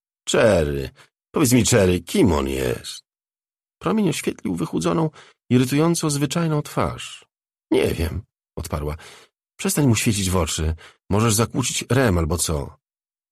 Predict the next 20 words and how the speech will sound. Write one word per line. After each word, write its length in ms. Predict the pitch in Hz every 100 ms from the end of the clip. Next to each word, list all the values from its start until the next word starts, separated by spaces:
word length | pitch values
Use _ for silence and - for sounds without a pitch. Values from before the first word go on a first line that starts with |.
| _ _
„A 100 | -
to?” 480 | - - 123 180 - _ _ _
Oświetlił 520 | - 78 135 139 180 151
płaski, 540 | - - - - -
szary 420 | - - 104 113 -
układ. 440 | 85 82 - - _ _ _ _ _ _ _ - - - _ _ _ _
„Kit 360 | - 208 - -
mówił 300 | 165 165 160
na 120 | 156
to 140 | -
L 120 | 160 -
F. 520 | 139 90 - - - _ _ _ _ _ _ -
Jego 280 | 170 143 139
nazywał 320 | 127 127 120
grafem, 460 | 131 117 98 90
a 120 | 95 92
to 140 | 117
nazywał 360 | 107 101 104 -
L 240 | 117 104 -
F”. 480 | 95 73 - -